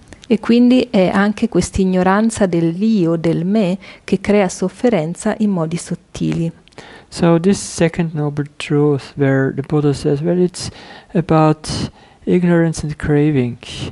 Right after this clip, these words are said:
Speaker 2: that, uh, create dukkha, is something to explore on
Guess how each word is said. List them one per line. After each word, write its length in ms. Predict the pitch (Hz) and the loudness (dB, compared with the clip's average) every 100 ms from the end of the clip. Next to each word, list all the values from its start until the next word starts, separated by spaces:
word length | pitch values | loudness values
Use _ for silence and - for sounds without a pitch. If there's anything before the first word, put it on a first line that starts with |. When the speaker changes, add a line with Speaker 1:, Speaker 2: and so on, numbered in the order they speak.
| - _ _ _ _ _ _ | -14 _ _ _ _ _ _
Speaker 2:
that, 460 | - 131 123 - - | 0 0 0 -4 -4
uh, 400 | 156 131 127 120 - - - - | 0 2 2 2 -2 -16 -20 -14
create 560 | - 139 127 127 123 - - - - | -4 0 2 0 -2 -8 -12 -14 -10
dukkha, 600 | 175 123 156 - 127 113 - _ - - - | -8 -2 -2 -2 -2 -4 -8 _ -20 -20 -6
is 120 | 208 - | -4 -2
something 680 | 175 170 160 - 156 151 151 - _ _ - | 0 0 0 -2 -2 -2 -6 -16 _ _ -2
to 240 | 151 143 | 2 2
explore 880 | 139 139 - - 143 135 139 143 131 - - - - - | 2 -2 -8 -4 2 4 4 4 2 -4 -20 -20 -20 -6
on 540 | 147 135 131 127 139 | -2 0 0 -4 -8